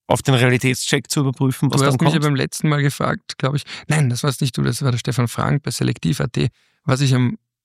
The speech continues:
Speaker 2: wahrscheinlichsten halte, oder hast du mich das auch gefragt? So
Speaker 1: Hm?
Speaker 2: Grönland, Panama und das war die dritte Option, äh, oder, oder Kanada als einundfünfzigsten Bundesstaat. Da ist ja auch noch immer die Jury out, weil wir immer noch nicht wissen, okay, was davon wird jetzt wirklich umgesetzt.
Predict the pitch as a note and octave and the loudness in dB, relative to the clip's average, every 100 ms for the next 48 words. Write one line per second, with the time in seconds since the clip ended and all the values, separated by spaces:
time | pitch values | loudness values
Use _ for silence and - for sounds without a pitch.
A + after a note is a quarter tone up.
0 | - B2+ A#2 A2+ C3+ F3 - C#3+ D3 C#3+ | -2 0 2 0 0 0 0 0 0 -2
1 | C3+ D3+ D3+ - D3+ B2 - - - C#3+ | -2 -2 -2 -2 -4 -4 -4 -4 -2 -2
2 | D#3+ - C3 B2 B2+ C#3 G#3 - C3 D#3 | -2 -2 0 2 2 2 2 0 2 2
3 | D#3 D3+ D#3 - A#2 D3 D#3 D3 D3 D3+ | 2 2 -2 -4 0 2 2 2 2 0
4 | - _ _ _ _ - C#3 B2 C3+ B2+ | -4 _ _ _ _ -2 -2 0 0 0
5 | D#3+ D#3+ D3 C#3+ - C#3 D#3 - D3 - | -2 0 -2 -2 0 2 2 2 0 0
6 | C#3+ C#3+ C3+ C3 - C#3+ C3 C3 - B2+ | -2 0 0 0 0 0 0 0 0 -2
7 | C3 C3+ - B2+ - A#2+ D3+ D3+ - - | 0 -2 -2 -4 -4 -2 0 0 0 -2
8 | - A#2 - _ _ _ C3 C3 D3 E3 | -2 -2 -8 _ _ _ 0 2 2 0
9 | - - - E3+ C3+ C3 A#2+ C3+ C3+ B2 | -2 -8 -2 2 2 0 0 2 2 2
10 | C3+ B2+ A#2+ B2+ D3 C3 C3 C#3 C#3 C#3 | 0 0 0 0 2 0 0 -4 -2 -4
11 | B2 C#3 C3 C3+ - - D3+ C3 C#3 C#3 | -2 0 0 -2 -4 -2 -2 0 0 -2
12 | C3 - - - C3+ D3 C#3+ - C#3 D3 | -4 -8 -10 -2 -2 0 -4 0 0 0
13 | - D3+ - | -2 -4 -4